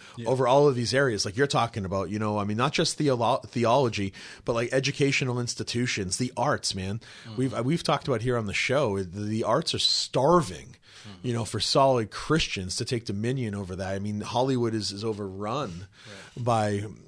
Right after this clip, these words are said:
Speaker 2: by liberals who, who are destroying things.
Speaker 1: Right.
Speaker 2: And, and it's the postmillennial position that, that really, uh, is gonna help us engage these issues.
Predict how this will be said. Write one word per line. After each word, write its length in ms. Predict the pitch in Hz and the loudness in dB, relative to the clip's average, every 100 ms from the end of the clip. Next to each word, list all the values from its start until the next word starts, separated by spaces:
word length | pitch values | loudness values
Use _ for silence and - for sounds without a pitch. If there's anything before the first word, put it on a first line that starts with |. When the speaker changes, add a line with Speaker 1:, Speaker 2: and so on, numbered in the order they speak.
| 117 | -6
Speaker 2:
by 180 | 110 107 | -2 0
liberals 720 | 104 131 135 107 101 101 - | 2 2 2 2 0 -2 -4
who, 320 | 107 120 110 98 | -4 -2 -2 -2
who 120 | 117 110 | -2 -2
are 80 | |
destroying 1040 | 98 104 - - 123 110 135 165 220 104 87 | -2 -2 -2 -2 -6 0 4 4 4 0 -4
things. 480 | 98 87 92 - - - - | -8 -6 -6 -6 -8 -14 -20
Speaker 1:
Right. 120 | 98 110 | -8 -4
Speaker 2:
And, 180 | 117 | -2
and 460 | 110 113 117 110 - | -2 -2 -2 -4 -4
it's 220 | 110 - | -4 -4
the 80 | - | 0
postmillennial 520 | 127 131 - 120 117 | 2 2 0 -2 -2
position 580 | 101 98 120 123 113 98 | -6 -6 -4 -6 -8 -8
that, 200 | 95 87 | -8 -8
that 140 | 101 78 | -10 -6
really, 580 | 101 117 101 92 85 50 | -4 -4 -4 -6 -10 -10
uh, 40 | 92 | -6
is 400 | 92 90 90 95 | -4 -4 -4 -4
gonna 160 | 92 | -4
help 160 | 92 95 | -4 -4
us 100 | 90 | -6
engage 460 | 90 90 95 101 - | -6 -6 -6 -6 -8
these 200 | 87 95 | -8 -8
issues. 380 | - 92 85 | -8 -8 -8